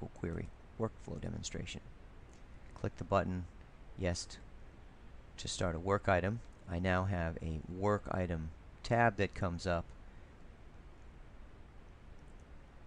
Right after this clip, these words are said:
and it starts with general attributes for the work item. I can see that it's in a running state. I can also see that up here at the top.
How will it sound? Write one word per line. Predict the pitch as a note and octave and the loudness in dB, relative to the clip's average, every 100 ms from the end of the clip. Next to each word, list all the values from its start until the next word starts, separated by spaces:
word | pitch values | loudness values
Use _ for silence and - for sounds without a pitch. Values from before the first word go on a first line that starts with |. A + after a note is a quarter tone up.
| - - - - - - - G#2 | -14 -14 -14 -14 -12 -12 0 4
and | G2 | 6
it | F2+ | 4
starts | - - A2+ G2+ - - | 2 6 10 10 6 2
with | G2 G2 - - - - - - | 4 4 2 -8 -14 -14 -12 2
general | G#2+ A2 G#2+ G2 - | 6 8 8 6 6
attributes | G2 - F#2+ F#2 F2+ - - - | 6 4 0 0 0 -2 -10 -12
for | - G2 | -2 0
the | F#2+ | 2
work | F2 F2+ - | 2 2 4
item. | E2+ D#2 D#2 | 2 2 0
I | D2+ | -2
can | E2 | -2
see | - F#2+ | 0 2
that | E2+ | 2
it's | D#2+ F2+ | 2 0
in | |
a | E2 | 2
running | E2 D#2+ D#2+ | 2 0 0
state. | - - B2 B2 | 4 10 10 8
I | E2+ | 2
can | - E2 | 0 0
also | E2 - | 0 -2
see | E2+ - F2 | -2 -2 0
that | E2 E2 | 2 2
up | F2 - | 0 0
here | F#2 E2 | -2 0
at | E2 - | -2 -4
the | |
top. | - - F#2+ F2 | -2 2 4 2